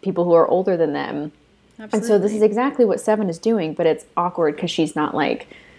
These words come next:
Speaker 1: <laughs> y-, she's stalking Tom and B'Elanna. She's,
Speaker 2: Yeah,
Speaker 1: like,
Speaker 2: I mean,
Speaker 1: keeping
Speaker 2: it's not
Speaker 1: note
Speaker 2: good
Speaker 1: of
Speaker 2: social
Speaker 1: when they had
Speaker 2: cues.
Speaker 1: intercourse, you know?
Speaker 2: Yeah.
Speaker 1: Like, high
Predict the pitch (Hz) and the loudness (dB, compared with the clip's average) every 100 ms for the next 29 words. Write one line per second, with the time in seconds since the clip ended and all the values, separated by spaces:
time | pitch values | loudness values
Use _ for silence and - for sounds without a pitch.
0 | _ _ _ _ - - 208 190 - 175 | _ _ _ _ -14 -12 -4 -4 -4 -10
1 | - - 208 240 226 233 208 196 202 196 | -12 -6 -2 0 4 4 6 4 2 2
2 | 175 180 190 - - 302 214 220 247 262 | 0 0 0 0 0 2 4 4 6 6
3 | 247 233 208 277 214 190 170 190 214 247 | 6 6 4 6 6 4 -2 2 4 6
4 | 247 220 226 220 - 226 285 - 170 160 | 4 2 0 0 0 0 0 0 2 2
5 | - - - - 196 185 175 208 330 - | 2 -4 -10 -2 0 0 0 0 0 2
6 | 220 208 214 311 | 4 4 4 0